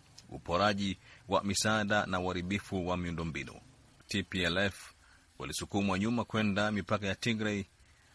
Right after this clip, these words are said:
Hata hivyo, wakati serikali na watu wa Ethiopia wametumia suluhu kujaribu kupata amani, T P L F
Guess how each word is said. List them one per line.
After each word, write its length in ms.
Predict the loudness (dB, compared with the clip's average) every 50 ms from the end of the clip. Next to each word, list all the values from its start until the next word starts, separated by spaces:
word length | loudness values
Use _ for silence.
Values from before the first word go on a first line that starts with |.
| -8 -6
Hata 200 | -4 -4 0 2
hivyo, 280 | 2 2 2 2 2 0
wakati 400 | 0 2 2 0 0 0 -2 -2
serikali 640 | -2 -2 -2 -2 -2 -2 -2 -2 -2 -2 -4 -4 -6 -4
na 120 | -2 0
watu 260 | 0 0 0 0 -2 -2
wa 60 | -4
Ethiopia 520 | -4 -4 -4 -4 -4 -2 0 0 0 0 -2 -6 -18 -20 -20 -20 -20 -20 -20 _ -10
wametumia 520 | -8 -8 -6 -4 -2 0 0 2 2 0
suluhu 380 | 0 -2 -2 -2 0 0 -2 -2
kujaribu 440 | -2 -2 0 0 0 0 -2 -2
kupata 540 | -4 -6 -4 -2 -2 -2 0 0 0 2 2
amani, 460 | 2 2 2 2 0 0 -2 -6 -10 -16 -20 _ _ _ _ _ _ _ -14 -8 -4
T 160 | -2 -2 -2
P 180 | -4 -4 -4
L 140 | -4 -2 0
F 300 | 0 0 -2 -2 -6 -12